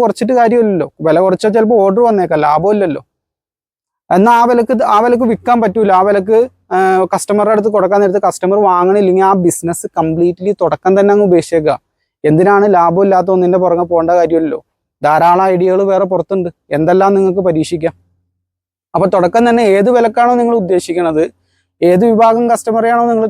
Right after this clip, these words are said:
ടാർഗറ്റ് ചെയ്യണേ, അവരുടെ അടുത്ത് ചെല്ലുക, അവരുടെ അഭിപ്രായം സ്വീകരിക്കുക. നേരെ ചൊവ്വേനൊന്നും നിങ്ങൾ ഉദ്ദേശിച്ച രീതിയിൽ അത് പോണില്ലെങ്കിൽ ആ ഒരു ഐഡിയ മോശം ഐഡിയ ആണെന്ന് കരുതി, അല്ലെങ്കിൽ നിങ്ങളെ കൊണ്ട് പറ്റാത്ത ഐഡിയ ആണെന്ന് കരുതി മാറ്റി വെച്ചിട്ട് പുതിയൊരു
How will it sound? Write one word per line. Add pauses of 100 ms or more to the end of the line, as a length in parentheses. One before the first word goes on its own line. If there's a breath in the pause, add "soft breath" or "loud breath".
ടാർഗറ്റ്
ചെയ്യണേ, (340)
അവരുടെ
അടുത്ത്
ചെല്ലുക, (140)
അവരുടെ
അഭിപ്രായം
സ്വീകരിക്കുക. (500)
നേരെ
ചൊവ്വേനൊന്നും
നിങ്ങൾ
ഉദ്ദേശിച്ച
രീതിയിൽ
അത് (100)
പോണില്ലെങ്കിൽ (480)
ആ
ഒരു (100)
ഐഡിയ (160)
മോശം
ഐഡിയ
ആണെന്ന്
കരുതി, (120)
അല്ലെങ്കിൽ
നിങ്ങളെ
കൊണ്ട്
പറ്റാത്ത (100)
ഐഡിയ
ആണെന്ന്
കരുതി
മാറ്റി
വെച്ചിട്ട് (640)
പുതിയൊരു